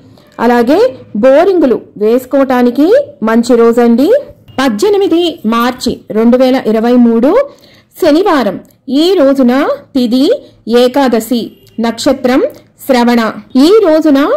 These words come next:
వివాహం చేసుకోవటానికి, గృహారంభానికి మరియు గృహప్రవేశానికి, ఉపనయనం చేసుకోవటానికి, దేవతా ప్రతిష్టలకు, అక్షరాభ్యాసం చేసుకోవటానికి, నామకరణం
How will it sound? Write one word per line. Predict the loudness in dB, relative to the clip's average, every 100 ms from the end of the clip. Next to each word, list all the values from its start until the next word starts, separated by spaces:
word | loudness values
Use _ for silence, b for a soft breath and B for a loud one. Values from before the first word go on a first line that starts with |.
| -6 B B -6
వివాహం | -2 0 -2 -2 -2 0
చేసుకోవటానికి, | 0 0 -2 0 0 0 0 0 -2 B B B 0
గృహారంభానికి | 2 2 0 2 2 2 0 0 -2 -4 -6
మరియు | -2 0 2 0 B B B
గృహప్రవేశానికి, | 0 0 0 0 2 0 0 0 0 0 -2 -2 B B B -6
ఉపనయనం | -2 0 2 2 0 0 0
చేసుకోవటానికి, | 0 0 -2 0 0 0 0 -2 -2 B B -10
దేవతా | 0 2 2 0 -4
ప్రతిష్టలకు, | -2 -4 -4 -4 -2 -2 0 -2 -2 b b b -8
అక్షరాభ్యాసం | -6 -2 -2 0 0 0 2 0 0
చేసుకోవటానికి, | 0 -2 -2 -2 0 -2 -2 -2 -4 -6 B B B
నామకరణం | -2 0 0 0 0 0 0 -2